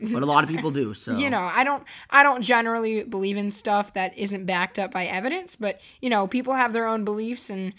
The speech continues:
Speaker 1: And
Speaker 2: that's
Speaker 1: you know,
Speaker 2: fine.
Speaker 1: there are stories of people who go and they come back to the same place they were at an hour ago looking and feeling totally different. So I don't wanna put down people who do believe in it. I'm still kinda mixed on it, but usually I lean towards not believing in that kind of thing. But that, that was crazy, and I definitely felt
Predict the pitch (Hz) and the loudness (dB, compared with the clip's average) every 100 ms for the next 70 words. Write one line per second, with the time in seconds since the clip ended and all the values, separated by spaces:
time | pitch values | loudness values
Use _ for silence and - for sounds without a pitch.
0 | - _ - 262 262 240 170 175 - - | -18 _ -2 2 4 4 4 2 0 -4
1 | 120 131 131 131 131 131 131 131 120 110 | -2 -2 -2 -2 -2 -2 -2 -2 -2 -2
2 | 127 139 156 _ _ 110 104 127 120 120 | -2 -2 -6 _ _ -10 -8 -6 -2 4
3 | 127 - 117 - 120 117 123 120 120 123 | 2 2 -8 -6 -6 -4 -6 -6 -8 -4
4 | 123 120 123 139 117 110 110 - _ - | -4 0 0 0 -4 -6 -8 -10 _ -8
5 | 113 131 143 135 127 113 127 120 120 117 | -6 -4 -2 -2 -4 -4 -6 -6 -6 -8
6 | 113 117 107 104 104 104 127 131 131 131 | -8 -8 -8 -10 -10 -4 -2 0 -4 -4
7 | 131 135 117 240 117 117 117 120 120 123 | -8 -8 -8 -8 -8 -8 -8 -6 -6 -4
8 | 127 131 131 104 120 113 - 120 120 113 | -4 -6 -6 -4 -4 -6 -8 -10 -8 -8
9 | 104 117 131 - 156 170 170 - _ _ | -8 -8 -10 -6 -4 -4 -6 -10 _ _
10 | _ - 120 139 131 127 123 117 117 110 | _ -10 -4 -2 -2 -4 -6 -6 -6 -8
11 | 107 104 95 107 104 - 104 90 98 95 | -8 -10 -8 -10 -10 -10 -12 -10 -12 -10
12 | 101 - - - - - - 123 _ _ | -10 -10 -12 -16 -16 -18 -18 -20 _ _
13 | _ 123 123 131 160 131 143 - 139 127 | _ -10 -4 2 2 2 -2 -4 -2 -2
14 | 127 123 120 117 120 120 127 120 113 117 | -2 -6 -6 -8 -6 -6 -8 -10 -10 -8
15 | 120 - | -10 -12